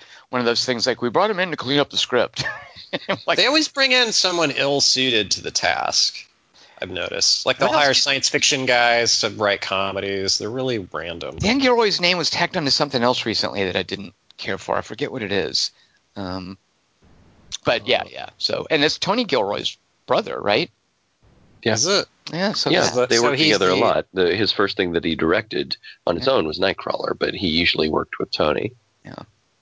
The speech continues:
Speaker 2: It's
Speaker 1: All right,
Speaker 2: weird
Speaker 1: so
Speaker 2: how
Speaker 1: Kelly
Speaker 2: guys who are ri-, good writers aren't good directors and vice versa, maybe. But
Speaker 1: Well,
Speaker 3: Mm.
Speaker 1: yeah,
Speaker 2: Captain.
Speaker 1: yeah.
Speaker 3: That's not true of him. He's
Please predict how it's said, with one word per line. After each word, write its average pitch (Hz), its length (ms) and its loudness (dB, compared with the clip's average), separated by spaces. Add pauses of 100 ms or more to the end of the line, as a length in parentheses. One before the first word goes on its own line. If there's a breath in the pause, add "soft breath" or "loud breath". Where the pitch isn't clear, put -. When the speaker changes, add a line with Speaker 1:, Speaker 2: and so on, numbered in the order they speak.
(880)
Speaker 2:
It's - 240 0
Speaker 1:
All 170 60 4
right, 180 60 2
Speaker 2:
weird 185 120 2
Speaker 1:
so 185 40 4
Speaker 2:
how 165 80 6
Speaker 1:
Kelly - 120 -2 (360)
Speaker 2:
guys 151 280 4
who 170 120 0
are 135 120 2
ri-, 123 300 2
good 123 160 0
writers 117 500 2
aren't 98 180 -8
good 101 120 -6
directors 98 540 -6
and - 80 -14
vice - 260 -12
versa, - 340 -10 (140)
maybe. 123 180 -18 (1160 loud breath)
But 107 260 2 (540)
Speaker 1:
Well, 120 220 2
Speaker 3:
Mm. 117 140 4
Speaker 1:
yeah, 101 140 2
Speaker 2:
Captain. 101 300 -14
Speaker 1:
yeah. 80 240 -8
Speaker 3:
That's 87 200 0
not 98 140 2
true 107 160 2
of 92 100 0
him. 107 400 2 (100)
He's 87 260 -2